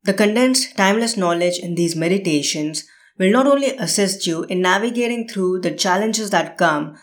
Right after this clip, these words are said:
with living and working in the modern world, but also help you in your quest to live a happier life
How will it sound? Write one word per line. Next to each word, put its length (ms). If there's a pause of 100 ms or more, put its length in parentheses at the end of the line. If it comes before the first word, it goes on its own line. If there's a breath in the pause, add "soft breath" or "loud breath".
(160 loud breath)
with 200
living 520
and 240
working 520
in 120
the 80
modern 460
world, 400 (380 loud breath)
but 160
also 300
help 280
you 220
in 120
your 220
quest 580 (280 soft breath)
to 100
live 320
a 80
happier 580
life 540